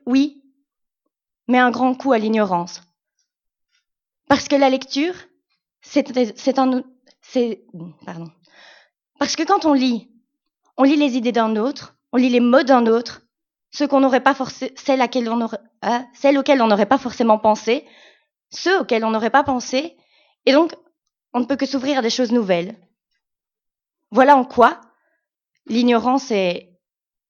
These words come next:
envoyée à la poubelle, si je peux m'exprimer ainsi. Parce que quand on s'ouvre à de nouvelles choses,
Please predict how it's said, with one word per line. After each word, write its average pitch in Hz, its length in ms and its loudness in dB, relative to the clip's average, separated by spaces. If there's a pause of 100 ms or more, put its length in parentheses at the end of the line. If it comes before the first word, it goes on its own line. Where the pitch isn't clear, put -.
(140)
envoyée 220 380 2
à - 20 4
la 214 100 4
poubelle, 214 380 -4
si 262 100 -14
je - 80 -10
peux 214 120 -4
m'exprimer 208 500 -6
ainsi. 214 480 -10 (1200)
Parce 226 160 -2
que 233 60 -2
quand 233 240 0
on 220 40 -2
s'ouvre 214 240 -4
à 214 40 2
de 208 100 -2
nouvelles 202 260 -2
choses, 233 420 -2